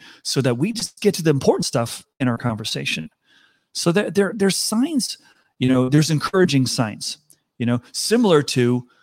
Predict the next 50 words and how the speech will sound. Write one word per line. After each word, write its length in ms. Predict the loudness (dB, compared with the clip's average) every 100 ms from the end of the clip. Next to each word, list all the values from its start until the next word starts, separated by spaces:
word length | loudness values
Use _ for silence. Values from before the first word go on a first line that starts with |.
| _ _ _ -4
like, 100 | 2
my 120 | 2
son 360 | 2 2 4 4
right 180 | 2 0
now, 420 | 0 0 -2 -4
he's 480 | -2 0 0 -4 -12 _ _ -4
doing 240 | 0 2 0
so 360 | -2 0 2
much 240 | 2 0 -2
research 400 | -2 -4 -4 -2
on 100 | -2
universities. 560 | -2 -6 -8 -10 -10
Like, 100 | -12
whoa, 420 | -12 -10 -8 -8 -10
like, 180 | -10 -6
every 280 | -4 -2
night 240 | 0 0 -2
I'm 100 | -4
coming 240 | -2 0
in, 80 | 2
"What 100 | 2
are 40 |
you 40 | 2
doing?" 200 | 2 0 -4
"Oh, 200 | -2 -2
I'm 160 | 0 0
looking 200 | 0 -2
at 100 | -2
the 180 | -2
University 480 | 0 0 0 -2 -2
of 60 | 0
Vermont." 320 | 0 0 -4
"Oh, 220 | -6 -6 -6
uh," 140 | -10 -14 -20 -20 -4
I'm 80 | -2
thinking 240 | 2 4 4
to 40 |
myself, 340 | 4 2 0 -2
"You've 160 | 0
never 240 | 2 2 2
been 220 | 2 2
into 260 | 2 4
an 80 | 6
East 160 | 4 4
Coast 260 | 2 2
winter. 180 | 2 2
You 120 | 4 2
have 120 | 4
no 280 | 6 6 4
idea. 400 | 4 4 4